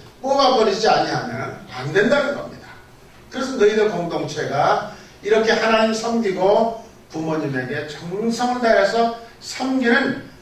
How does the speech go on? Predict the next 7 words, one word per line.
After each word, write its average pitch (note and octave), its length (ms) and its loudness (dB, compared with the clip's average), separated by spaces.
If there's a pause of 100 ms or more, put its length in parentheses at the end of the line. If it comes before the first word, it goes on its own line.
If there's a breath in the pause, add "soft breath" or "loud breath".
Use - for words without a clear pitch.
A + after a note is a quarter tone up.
그런 F#3+ 340 -2
마음을 - 500 0
가지고 B2+ 640 -4 (180)
화평하고 G3+ 800 0
아름다운 E3 520 0
모습으로 B2+ 420 -6
살아라. - 480 -6